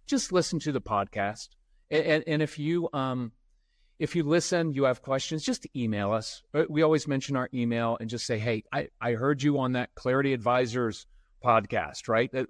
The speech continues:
was the non-parenting podcast. I heard you. And then I'll give extra emphasis to your email. But, but, but listen to the, the podcast. We go through, I try to keep them fifteen minutes,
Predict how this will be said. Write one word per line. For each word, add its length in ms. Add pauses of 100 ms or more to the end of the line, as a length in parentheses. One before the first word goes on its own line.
(120)
was 320
the 140
non-parenting 960
podcast. 640
I 140
heard 280
you. 240 (580)
And 140
then 260
I'll 140
give 380
extra 500 (140)
emphasis 500
to 140
your 180
email. 300 (380)
But, 180
but, 260
but 140 (380)
listen 340
to 160
the, 200
the 180
podcast. 500
We 80
go 200
through, 280
I 100
try 220
to 60
keep 320
them 280 (380)
fifteen 580
minutes, 460